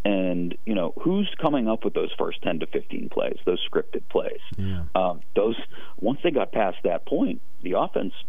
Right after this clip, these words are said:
Speaker 1: mm, they had their, they, they had their fair share of moments, uh, last night where you looked at them and said, "Uh, okay, maybe there's something here." But the first ten to fifteen plays, uh, they were terrible.
Speaker 2: Which is the
Speaker 1: Um,
Speaker 2: script. Which is the script.
Speaker 1: Right, and that's long been, that's been the problem here for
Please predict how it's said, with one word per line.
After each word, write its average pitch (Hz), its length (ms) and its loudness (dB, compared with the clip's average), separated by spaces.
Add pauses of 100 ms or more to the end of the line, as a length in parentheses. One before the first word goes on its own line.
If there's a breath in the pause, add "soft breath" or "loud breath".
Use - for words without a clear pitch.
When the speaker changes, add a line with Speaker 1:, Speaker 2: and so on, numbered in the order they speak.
(100)
Speaker 1:
mm, - 280 -2 (340)
they 294 160 2
had 208 220 2
their, - 180 0
they, - 340 0
they 123 140 0
had 117 140 0
their 113 100 2
fair 110 220 0
share 101 240 0
of 87 80 -2
moments, 101 400 0 (540 loud breath)
uh, 92 120 4
last 92 320 0
night 98 180 2
where 98 140 0
you 95 80 0
looked 98 160 0
at 95 60 2
them 92 80 0
and 92 100 -2
said, 110 120 0 (200)
"Uh, 220 60 -2 (120)
okay, - 360 0
maybe 107 260 0
there's 117 200 0
something 113 320 0
here." 143 200 2
But - 160 -2
the - 60 -2
first - 340 0
ten 113 140 0
to 117 60 0
fifteen 107 380 0
plays, 117 300 0 (200)
uh, - 40 -2 (100)
they - 100 -2
were 131 80 -2
terrible. - 440 0
Speaker 2:
Which 107 240 -2
is 107 100 0
the 110 160 2
Speaker 1:
Um, 113 80 2
Speaker 2:
script. 110 220 0
Which 117 240 0
is 110 140 0
the 113 100 2
script. - 440 0 (380)
Speaker 1:
Right, 117 380 2
and 98 100 0
that's 101 200 0
long 98 400 0
been, 101 400 0
that's 90 200 0
been 101 160 0
the 95 80 -2
problem 98 380 0
here 104 180 0 (100)
for 101 200 0